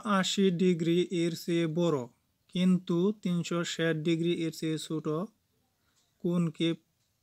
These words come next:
প্রবৃদ্ধ কোণ বলে। এখানে নব্বই ডিগ্রি, নব্বই ডিগ্রি, একশো আশি ডিগ্রি, এটি হচ্ছে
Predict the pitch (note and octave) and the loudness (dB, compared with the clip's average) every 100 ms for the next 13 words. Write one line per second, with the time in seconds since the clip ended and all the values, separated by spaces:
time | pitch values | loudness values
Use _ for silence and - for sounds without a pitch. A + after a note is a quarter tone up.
0 | _ _ _ _ - F3 F3 E3 E3 D3+ | _ _ _ _ -6 -2 0 0 -2 -2
1 | E3+ - F3 F#3+ D#3 C3+ A#2+ - _ _ | -4 -2 0 0 0 -2 -6 -14 _ _
2 | _ _ _ _ _ _ _ _ F3 E3 | _ _ _ _ _ _ _ _ -8 -2
3 | F#3 F3 E3 A#3 _ _ _ _ _ _ | 2 2 0 -4 _ _ _ _ _ _
4 | _ _ _ _ _ - F3 F3 F3+ F3 | _ _ _ _ _ -4 0 2 2 2
5 | E3+ F3 F3 F3+ E3+ F3 E3 D#3 D#3+ D#3+ | 2 2 2 2 2 2 2 0 0 -2
6 | - E3+ D#3 D#3 D#3 D3+ D#3+ A3 _ _ | -2 -2 0 -2 -2 -2 -2 -4 _ _
7 | _ _ _ _ _ _ _ _ _ _ | _ _ _ _ _ _ _ _ _ _
8 | _ - E3 F3 E3+ F3 - | _ -10 -4 -2 -2 -2 -2